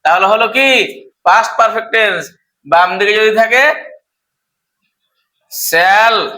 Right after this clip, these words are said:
have অথবা will have, shall have অথবা will have, তাহলে আমাদের ভেবে নিতে হবে কি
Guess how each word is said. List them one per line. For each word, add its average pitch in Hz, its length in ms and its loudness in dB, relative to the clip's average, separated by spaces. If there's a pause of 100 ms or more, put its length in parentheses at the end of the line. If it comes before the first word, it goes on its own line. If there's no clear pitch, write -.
(540)
have 214 480 2 (2250)
অথবা 214 500 2 (1300)
will 240 280 2 (140)
have, 202 560 4 (880)
shall 202 500 0
have 226 140 0 (100)
অথবা 240 260 2 (540)
will 240 260 0 (100)
have, 202 260 2 (400)
তাহলে 214 240 0 (100)
আমাদের 247 300 0
ভেবে 226 220 0
নিতে 247 200 0
হবে 254 160 0
কি 302 160 0